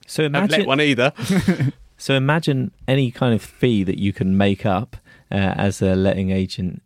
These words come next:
Speaker 1: um, C E O, and then just levy that on a tenant. It's very easy. You can charge a fee for anything, counting the amount of forks in the, in the, uh, drawer.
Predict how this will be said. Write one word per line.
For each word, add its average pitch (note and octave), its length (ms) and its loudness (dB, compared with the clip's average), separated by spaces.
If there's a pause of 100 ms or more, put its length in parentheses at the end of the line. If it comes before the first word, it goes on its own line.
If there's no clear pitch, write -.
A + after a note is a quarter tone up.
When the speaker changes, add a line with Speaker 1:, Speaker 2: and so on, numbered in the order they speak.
Speaker 1:
um, F#2 340 -4 (180)
C F#2 320 0
E E2+ 60 0
O, F2 200 -4 (360)
and F#2+ 280 0
then F#2+ 220 4
just G2+ 180 -4
levy G#2+ 260 2
that F2 220 -4
on G2 180 -2
a G2 80 -2
tenant. A2 320 -4 (200)
It's - 100 -20
very A2 160 4
easy. A2 220 0
You F#2+ 80 -4
can G#2 140 -2
charge A2 200 2
a G#2+ 60 0
fee A#2 180 2
for A#2 160 0
anything, G2 420 0
counting G#2+ 380 0
the G#2 80 2
amount G2 160 0
of - 80 -8
forks - 580 -4
in G2+ 120 -2
the, F#2+ 100 -4 (180)
in G#2 200 -2
the, G2+ 120 0
uh, G2 140 -2
drawer. A#2 420 -2